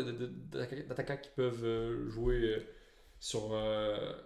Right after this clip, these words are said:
top six, potentiel top six. Puis je pense que Victor Soderstrom, c'est un potentiel un peu comme, euh,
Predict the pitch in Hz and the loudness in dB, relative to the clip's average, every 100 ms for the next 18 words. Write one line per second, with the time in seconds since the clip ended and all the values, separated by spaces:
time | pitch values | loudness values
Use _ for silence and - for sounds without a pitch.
0 | - - - 135 - 147 - 123 117 120 | -16 -10 -4 -2 0 -2 0 0 0 -2
1 | - 156 - - 143 143 113 139 135 127 | 0 -4 -4 -4 -2 -2 -4 -2 0 -2
2 | - 120 - 143 143 123 120 113 110 135 | 0 -2 0 -2 2 4 4 2 0 0
3 | 127 - 143 123 110 110 107 | 0 0 -2 -2 -2 -4 -6